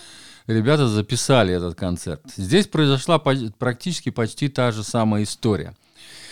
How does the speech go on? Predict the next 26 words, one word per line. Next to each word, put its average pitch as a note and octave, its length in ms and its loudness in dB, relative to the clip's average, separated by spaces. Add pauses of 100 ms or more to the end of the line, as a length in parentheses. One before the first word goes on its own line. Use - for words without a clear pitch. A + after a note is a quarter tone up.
(160)
Ну, A#2+ 120 2
давайте D3+ 380 4
я C3+ 140 6
всё B2+ 180 0
по A#2+ 120 2
порядку B2+ 560 0
вам F#2 440 -2
зачитаю. A#2+ 600 0
Сначала, G2+ 500 -2
что A#2+ 260 0
я G#2+ 100 2
нашёл G#2 500 -2
по G2 300 -4
поводу F#2+ 420 -2
этого G2+ 300 -2
альбома. A#2+ 520 2 (600)
И, B2 960 2
как C3+ 200 0
вы B2+ 120 0
знаете, D3+ 520 0
мне B2 360 4
нравятся B2+ 580 0
именно B2 340 2
слова, C#3 800 0
а, G#2 380 -2
м, G2 800 -2